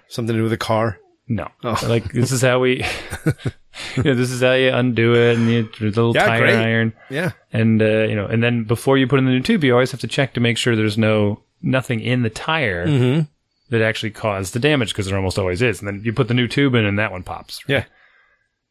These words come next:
Speaker 2: And sure enough, you run your finger around, and you gotta be careful 'cause you just slice your finger
Speaker 1: Yeah,
Speaker 2: open.
Speaker 1: wait, wait till your finger starts screaming at you, and then you found it.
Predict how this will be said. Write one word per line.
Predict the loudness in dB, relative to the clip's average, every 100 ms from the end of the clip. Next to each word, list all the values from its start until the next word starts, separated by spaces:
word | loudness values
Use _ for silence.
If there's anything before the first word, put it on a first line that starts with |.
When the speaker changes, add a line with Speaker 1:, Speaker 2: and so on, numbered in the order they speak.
| -10
Speaker 2:
And | -6 -4 -4
sure | -2 0
enough, | 0 -2 -4
you | -2
run | 0
your | 0
finger | 0 0 0 0 -2
around, | -4 -2
and | -4
you | -6
gotta |
be | -6
careful | -6 -6 -6
'cause | -10
you | -10
just | -10 -6
slice | -4 -4
your | -6
finger | -6 -2
Speaker 1:
Yeah, | 0
Speaker 2:
open. | 0
Speaker 1:
wait, | 0
wait | 0
till | -2
your | -4
finger | -2 -2
starts | 0 -2 0
screaming | -2 -4 -6 -4 -4
at | -2
you, | -2
and | 0
then | 0 2
you | 0
found | 0 0 -2
it. | -4